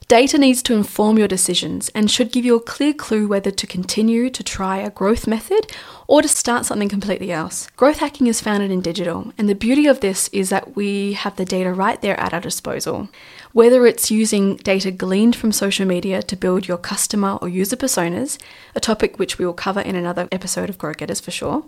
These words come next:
leveraging data to test the effectiveness of a landing page or using data to optimize your email newsletters,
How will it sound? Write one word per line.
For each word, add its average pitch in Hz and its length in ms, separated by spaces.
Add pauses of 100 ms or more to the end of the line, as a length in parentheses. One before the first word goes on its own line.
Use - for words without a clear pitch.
(240)
leveraging 269 500
data 208 260
to 208 100
test - 340
the - 140
effectiveness - 640
of 196 100
a 180 60
landing 185 340
page 202 440 (140)
or 196 100
using 202 300
data 190 260
to - 100
optimize 202 640
your 175 160
email 220 280
newsletters, 175 600